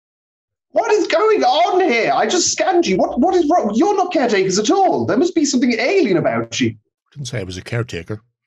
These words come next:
Speaker 2: I told you I was the doctor, and I told you I was here to fix your problems.
Speaker 1: Well, the mainframe is saying you're a hostile.
Speaker 2: Mainframe and I were getting on like a house on fire. Hmm, bad terminology.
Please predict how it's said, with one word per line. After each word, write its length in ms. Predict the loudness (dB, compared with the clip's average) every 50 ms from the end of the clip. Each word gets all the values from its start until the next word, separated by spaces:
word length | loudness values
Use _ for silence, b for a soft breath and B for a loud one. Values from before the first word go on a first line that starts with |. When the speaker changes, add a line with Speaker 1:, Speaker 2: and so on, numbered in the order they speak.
| _ _ _
Speaker 2:
I 40 | _
told 260 | -6 -4 -4 -2 -2
you 80 | -2 -4
I 40 |
was 120 | -4 -6 -10
the 80 | -14
doctor, 460 | -10 -10 -10 -10 -10 -12 -14 -14 -14 -16 _ _
and 100 | -18 -18
I 60 | -16
told 220 | -14 -12 -12 -10 -10
you 60 | -12
I 20 | -12
was 120 | -10 -10
here 80 | -10 -10
to 40 | -8
fix 220 | -10 -12 -10 -10
your 80 | -16 -12
problems. 540 | -10 -8 -8 -8 -8 -12 -14 -14 -16 -20 _ _ _ _ _ _ _ _ _ _ _ _ _ _ _ _ _ _ _ _ _ _ _ _ _
Speaker 1:
Well, 120 | -2 0
the 60 | 0 0
mainframe 440 | 0 0 0 -2 -2 -2 0 0
is 100 | 0 0
saying 180 | 0 0 0 2
you're 120 | 2 2 0
a 80 | 0
hostile. 720 | 0 0 0 -2 -2 -2 -2 -2 -2 -2 -4 -4 -8 -14 _ _ _ _ _ _ _ _ _ _ _ _ _ _ _ _ _ _ _ _ _ _ _ _ _ _ _ _ _ _ _ -6
Speaker 2:
Mainframe 420 | -6 -6 -6 -6 -6 -4 -4 -4
and 80 | -4 -4
I 100 | -4 -4
were 100 | -4 -4
getting 260 | -6 -6 -8 -6 -8
on 160 | -8 -6 -6
like 180 | -8 -8 -10 -14
a 40 | -16
house 300 | -10 -8 -6 -6 -6 -8
on 120 | -12 -14 -14
fire. 400 | -16 -16 -14 -14 -14 -16 -20 -20 _ _
Hmm, 200 | -14 -12 -12 -12 -14 -16 -20 _ _ _
bad 220 | -14 -14 -14 -14 -18 _ _ _
terminology. 640 | -18 -16 -16 -16 -16 -18 -18 -18 -18 -20 -20 -20